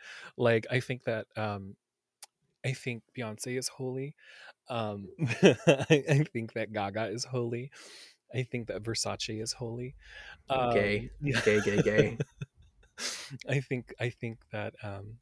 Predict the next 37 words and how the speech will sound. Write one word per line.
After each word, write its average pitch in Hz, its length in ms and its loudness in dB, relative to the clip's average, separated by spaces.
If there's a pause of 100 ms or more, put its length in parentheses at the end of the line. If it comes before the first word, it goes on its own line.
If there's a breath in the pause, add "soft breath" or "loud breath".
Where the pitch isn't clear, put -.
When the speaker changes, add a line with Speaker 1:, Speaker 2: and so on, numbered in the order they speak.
Speaker 1:
you 143 100 -6
know, 113 220 -10 (200)
those 175 200 -4
are, 202 100 -6 (680)
but 175 200 8
it's, 185 320 4
it's, 180 280 4
it, 170 180 2
you 160 260 0
know, 151 160 6
going 156 320 4
o-, 151 160 2
you 151 180 -2
know, 139 120 4
if 127 100 0
we 151 80 2
wanna 151 160 0
really 139 260 2
g-, 123 60 -14 (520)
dive 120 260 0
into, 117 200 -4
it's 123 200 -8
something 156 320 -4
that's 135 160 -6
really 117 260 -2
important 113 460 -6
to 131 100 -2
you 117 140 -2
that 113 180 -6
you 110 140 -6
actually 104 320 -10
do 104 300 -10 (680)
incorporate 110 520 -4
into 104 380 -8
your 101 240 -6
life 95 460 -6 (100)
and 107 100 -8